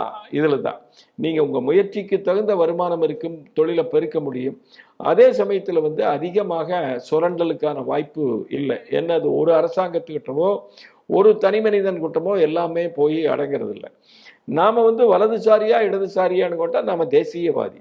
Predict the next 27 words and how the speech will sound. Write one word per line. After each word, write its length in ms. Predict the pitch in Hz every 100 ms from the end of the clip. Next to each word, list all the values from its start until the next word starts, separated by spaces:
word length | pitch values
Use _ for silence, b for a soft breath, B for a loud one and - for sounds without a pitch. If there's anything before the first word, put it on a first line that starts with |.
| -
பாரதிய, 560 | 131 190 214 202 196 226 - - - b b b -
அஹ், 380 | 151 147 147 135
வாதின்னு 440 | 170 170 180 185
வச்சுக்கலாம் 440 | 151 151 160 156
வேணாம். 340 | 127 127 113 - b b b
காரணம் 420 | - 196 262 262
வந்து 220 | 226 220 226
நம்முடைய 500 | 156 180 214 208 185
வாழ்க்கை 360 | 175 190 190
முறைங்கிறது 580 | 175 156 147 143 143 185
முற்றிலுமானது 1000 | 135 135 165 175 175 185 175 156 127 110
வேறானது. 600 | 120 147 147 135 123 143 160 - b b b b -
அஹ், 420 | 160 151 143 143
அதனால 600 | 135 170 226 220 214 247
நாம் 300 | 180 185 190
இந்த 200 | 175 156
பொருளாதாரத்தை 720 | - 170 226 220 202 190 175
நோக்கும்போது 580 | 160 175 165 151 156 185 190 -
இடதுசாரியாகவும் 880 | 156 190 175 185 185 190 180 185 180
பார்க்க 300 | 170 165 165
வேண்டியதில்லை, 580 | 160 156 151 160 226
வலதுசாரியாகவும் 920 | 208 160 190 180 165 165 160 151 151
பார்க்க 300 | - 135 -
வேண்டியதில்லை. 480 | 120 117 117 - 123
நாம 440 | - 147 202 262 247
நம்ம 300 | 156 170 160
தேசத்துக்குன்னு 1080 | - 170 170 196 - 160 170 175 202 127